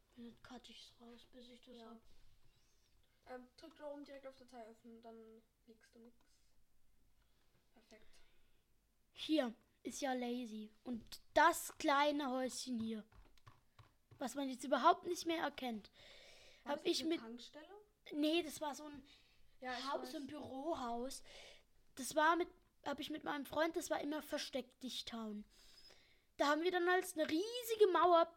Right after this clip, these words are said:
Speaker 1: manchmal bis nach Lazy und bis hier zu dem, zu der Kreuzung gebaut und haben das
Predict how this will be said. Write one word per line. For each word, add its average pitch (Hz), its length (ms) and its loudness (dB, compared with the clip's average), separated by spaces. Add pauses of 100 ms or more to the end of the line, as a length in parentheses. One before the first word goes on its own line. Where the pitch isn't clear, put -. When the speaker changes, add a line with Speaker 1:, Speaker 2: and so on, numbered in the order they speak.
Speaker 1:
manchmal 330 460 0
bis 381 280 6
nach 370 220 4
Lazy 320 640 0 (200)
und 302 240 -4
bis 359 200 6
hier 349 500 2
zu 294 160 -8
dem, 269 600 -4 (540)
zu 294 140 -10
der 269 120 2
Kreuzung 285 600 2
gebaut 254 600 -2 (580)
und 262 180 -2
haben 294 160 0
das 320 180 -2